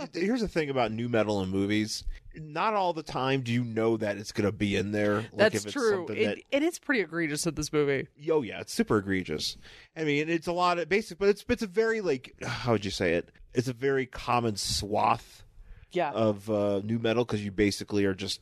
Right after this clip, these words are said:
Speaker 1: they're just messing with, like, Disturbed and Papa Roach and
Speaker 2: Yeah, yeah, yeah.
Speaker 1: Godsmack, you know, stuff like that. But I, uh,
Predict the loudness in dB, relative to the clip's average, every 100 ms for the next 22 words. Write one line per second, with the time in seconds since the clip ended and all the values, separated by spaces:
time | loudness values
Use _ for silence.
0 | _ 0 2 2 0 0 0 0 0 -2
1 | -4 -8 -6 -4 0 2 2 2 0 -2
2 | -6 -8 -6 -2 -2 0 0 2 2 -2
3 | -4 -4 -4 -6 -4 -2 0 0 -4 -8
4 | -4 0 0 -2 -2 0 2 2 -2 -10
5 | -16 -20 _ -6 0 2 2 0 -2 -2
6 | -2 -2 0 0 0 -2 -2 -2 -2 -16
7 | -20 -20 -20 _ -2 0 2 2 2 2
8 | 2 2 0